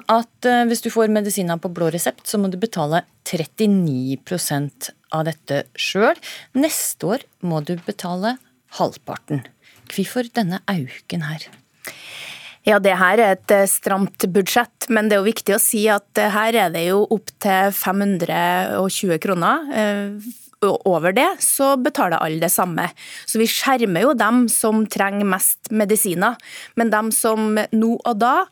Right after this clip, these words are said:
Speaker 2: opplever å få medikamenter eller andre ting på blå resept, der er det en liten prosentvis økning, eh, men vi skjermer altså dem som, eh, har størst behov.
Speaker 1: Gjør det dette for å ta inn mer penger?
Speaker 2: Eh,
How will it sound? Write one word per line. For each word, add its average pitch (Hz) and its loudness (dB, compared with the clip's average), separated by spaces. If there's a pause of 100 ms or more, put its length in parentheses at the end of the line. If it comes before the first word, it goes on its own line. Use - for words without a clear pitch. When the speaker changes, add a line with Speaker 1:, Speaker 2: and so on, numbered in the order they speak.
(280)
Speaker 2:
opplever 185 0
å 220 0
få 214 0
medikamenter 208 -2
eller 202 0
andre 196 -2
ting 214 -2
på 202 -4
blå 202 0
resept, - -4 (320)
der 240 2
er 185 2
det 175 0
en 214 0
liten 208 -4
prosentvis 180 -2
økning, 220 -2 (420)
eh, 262 2
men 254 2
vi 247 0
skjermer 190 0
altså 185 -2
dem 175 -2
som, 180 -2
eh, 180 -2
har 175 -4 (140)
størst - -4
behov. 170 -6 (320)
Speaker 1:
Gjør 175 -2
det 180 -2
dette 175 -6
for 160 -4
å 160 -2
ta 175 -2
inn 160 -2
mer 151 -2
penger? 156 -6 (580)
Speaker 2:
Eh, 233 4